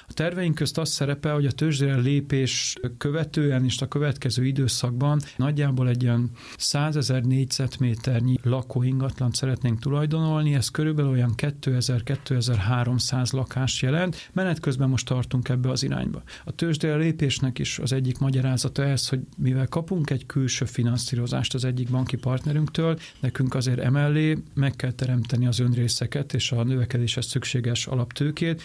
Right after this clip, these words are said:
és a tőzsdére lépésnek és a részvénykibocsátásainknak az elsődleges célja az ez volt, hogy azt a rendelkezésre álló tőkét meg tudjuk teremteni, amivel a növekedésünket biztosítani tudjuk. Ez a következő egy évnek a víziója.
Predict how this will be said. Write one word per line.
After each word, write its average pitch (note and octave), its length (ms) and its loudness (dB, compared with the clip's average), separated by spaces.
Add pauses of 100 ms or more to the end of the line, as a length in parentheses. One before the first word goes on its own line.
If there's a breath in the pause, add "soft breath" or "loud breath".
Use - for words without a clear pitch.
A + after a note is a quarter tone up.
(160 loud breath)
és - 160 -4
a C3 40 -2
tőzsdére C#3 460 0
lépésnek B2+ 640 0
és B2 120 -4
a B2+ 40 -2
részvénykibocsátásainknak B2+ 1500 0
az B2 360 0
elsődleges C3 500 -2
célja B2 360 0
az B2 120 0
ez B2 200 0
volt, B2 340 0 (280 loud breath)
hogy B2 180 0
azt B2 300 0
a A#2 340 2
rendelkezésre A#2+ 640 0
álló A#2 140 2
tőkét B2 420 -2
meg A#2+ 120 2
tudjuk - 240 -6
teremteni, A#2 440 0
amivel A2+ 180 2
a A2+ 60 4
növekedésünket A#2+ 840 0
biztosítani A#2+ 640 0
tudjuk. D3+ 360 0
Ez D3 100 0
a D3 80 -2
következő C#3 800 0
egy B2 300 0
évnek B2 340 2
a A#2 40 4
víziója. D#3+ 640 2